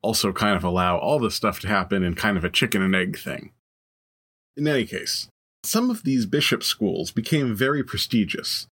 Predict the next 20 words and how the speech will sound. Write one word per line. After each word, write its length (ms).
and 160
became 300
the 60
first 300
universities, 880
a 80
development 540
that 180
will 160
be 240
increasingly 540
important 560
in 80
the 80
seasons 420
to 80
come 300
of 100
our 140
story. 420